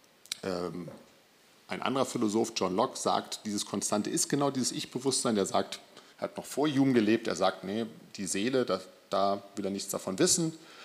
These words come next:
aber so ein Ich-Bewusstsein gibt es. Und wieso kann ich jetzt sagen,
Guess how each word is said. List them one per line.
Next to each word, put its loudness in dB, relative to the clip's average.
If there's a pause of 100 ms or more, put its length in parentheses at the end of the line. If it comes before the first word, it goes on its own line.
(160)
aber -2
so 0
ein -2
Ich-Bewusstsein 2
gibt -2
es. 4 (480)
Und -4
wieso 0
kann 0
ich 0
jetzt 0
sagen, 4